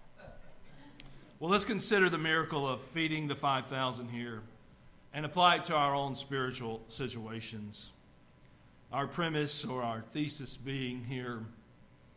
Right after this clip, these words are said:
from the last sermon we were in Luke, we as the church have this power and authority.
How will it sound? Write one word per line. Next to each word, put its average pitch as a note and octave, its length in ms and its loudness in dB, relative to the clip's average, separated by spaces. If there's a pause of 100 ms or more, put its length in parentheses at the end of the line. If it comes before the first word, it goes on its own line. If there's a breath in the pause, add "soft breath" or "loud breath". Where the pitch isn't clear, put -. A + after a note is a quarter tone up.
(1160)
from D3 160 -4
the C#3 60 0
last C#3+ 360 6
sermon C#3+ 280 -2
we C3+ 120 -2
were C3+ 100 -4
in B2+ 140 -2
Luke, C3 280 -4
we D3 200 0
as B2 100 -4
the A#2 100 -10
church C#3+ 380 -4
have C#3+ 260 0
this C3 140 -6
power C3 400 -4
and A#2 80 -6
authority. A#2 600 -8